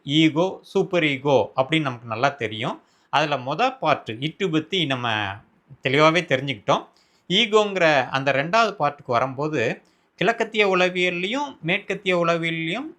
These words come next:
ஈகோங்கிற வார்த்தையை யூஸ் பண்றாங்க, அதனால குழப்பம் வந்துடக்கூடாது,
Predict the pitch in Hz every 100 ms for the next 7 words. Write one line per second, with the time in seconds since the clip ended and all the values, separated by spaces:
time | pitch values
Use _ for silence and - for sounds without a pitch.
0 | - 185 208 202 196 175 147 151 - 160
1 | 175 - 160 135 131 120 113 98 87 _
2 | _ - 151 185 185 - 190 208 202 156
3 | 165 156 131 123 120 127 90